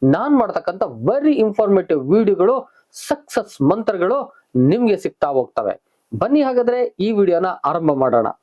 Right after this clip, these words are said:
ಪ್ರೀತಿಯ ವೀಕ್ಷಕರೇ, ರಾಜ್ಯದಂತ below poverty line ಕಾರ್ಡ್‌ಗಳು ಅಂದ್ರೆ ಬಿ ಪಿ ಎಲ್ ಕಾರ್ಡ್‌ಗಳು ಏನು ರದ್ದಾಗ್ತಾ ಇದಾವೋ, ಸುಮಾರು ಎರಡು ಲಕ್ಷಕ್ಕಿಂತಲೂ ಹೆಚ್ಚು ಕಾರ್ಡ್‌ಗಳನ್ನ ರದ್ದು ಮಾಡಲಾಗಿದೆ ಅಂತಕ್ಕಂಥ ಸುದ್ದಿ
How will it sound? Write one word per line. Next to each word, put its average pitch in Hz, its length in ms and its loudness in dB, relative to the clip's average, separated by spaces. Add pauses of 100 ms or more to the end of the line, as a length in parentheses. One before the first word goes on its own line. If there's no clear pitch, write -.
(120)
ಪ್ರೀತಿಯ 254 260 0
ವೀಕ್ಷಕರೇ, 262 500 0
ರಾಜ್ಯದಂತ 202 920 0 (480)
below 247 360 2
poverty 226 600 0
line 196 320 0
ಕಾರ್ಡ್‌ಗಳು 175 420 0
ಅಂದ್ರೆ 220 260 0
ಬಿ 175 260 -2
ಪಿ 240 260 -4
ಎಲ್ 220 180 0
ಕಾರ್ಡ್‌ಗಳು 185 580 0
ಏನು 175 440 2
ರದ್ದಾಗ್ತಾ 151 520 -2
ಇದಾವೋ, 143 400 0 (400)
ಸುಮಾರು 262 480 2
ಎರಡು 208 600 2
ಲಕ್ಷಕ್ಕಿಂತಲೂ 196 840 0
ಹೆಚ್ಚು 226 640 -2
ಕಾರ್ಡ್‌ಗಳನ್ನ 180 680 0 (160)
ರದ್ದು 214 320 -2
ಮಾಡಲಾಗಿದೆ 170 600 -2
ಅಂತಕ್ಕಂಥ 143 440 -4
ಸುದ್ದಿ 226 640 -4